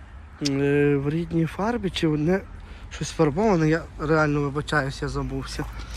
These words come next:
Ну, неважливо, зараз номер покажу телефона. Значить, така темно-коричнева, шоколад прям. Він на пневмі повноприводний колір такий.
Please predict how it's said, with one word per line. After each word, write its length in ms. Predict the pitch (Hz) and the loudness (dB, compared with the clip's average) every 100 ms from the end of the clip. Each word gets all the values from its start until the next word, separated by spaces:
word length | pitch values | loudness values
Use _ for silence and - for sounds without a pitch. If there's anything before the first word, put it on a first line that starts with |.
| - - - - - - | -10 -10 -8 -8 -8 2
Ну, 180 | 180 175 | 2 4
неважливо, 600 | 165 170 170 175 151 143 | 4 6 6 6 6 4
зараз 320 | 143 160 - | 4 2 2
номер 260 | 165 160 151 | 2 4 2
покажу 420 | - 156 160 143 135 | -2 0 2 4 2
телефона. 600 | - 139 131 143 135 135 - - - - - - - - - | 0 -2 0 2 2 2 -2 -2 -2 -2 -6 -10 -10 -10 4
Значить, 320 | 160 147 147 | 6 6 4
така 320 | - 151 175 156 | 6 10 10 10
темно-коричнева, 1300 | - 180 180 170 160 170 175 170 - - 156 143 139 - - - - - - - - - - - | 10 10 10 8 8 10 10 10 4 0 2 2 0 -4 -16 -16 -16 -16 -16 -14 -14 -14 -14 -10
шоколад 540 | - - 160 151 147 - | -8 0 4 6 4 2
прям. 260 | - 135 127 - - - - - - 156 | 2 4 2 -2 -12 -14 -16 -14 2 8
Він 140 | 156 | 10
на 100 | 156 | 10
пневмі 460 | - 165 160 151 143 | 10 10 10 10 8
повноприводний 920 | 156 151 147 139 147 143 147 147 135 - - - - - - | 8 8 8 8 8 8 8 8 6 2 -12 -12 -12 -14 0
колір 360 | 190 233 208 | 6 8 6
такий. 460 | - 170 - 151 | 4 -4 2 2